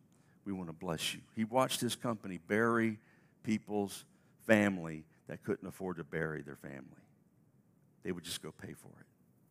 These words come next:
And, and his why was, "I want to be them. I want to put God first like they try.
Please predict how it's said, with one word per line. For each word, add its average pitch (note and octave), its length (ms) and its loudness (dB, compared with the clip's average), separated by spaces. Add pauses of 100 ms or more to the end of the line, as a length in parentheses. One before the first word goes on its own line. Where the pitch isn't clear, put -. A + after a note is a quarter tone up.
(760)
And, A#2 280 10
and A2 160 8
his D#3+ 220 12
why D#3 300 6
was, G#2+ 400 4
"I C3+ 180 0
want B2 220 0
to E2+ 120 -6
be G2 340 -4 (300)
them. E2+ 400 -10 (1700)
I A2+ 80 4
want D3 120 10
to C#3+ 40 8
put - 260 2
God A#2+ 320 0
first A2 260 -2
like F#2 200 -2
they G2 120 0
try. C#2+ 400 -12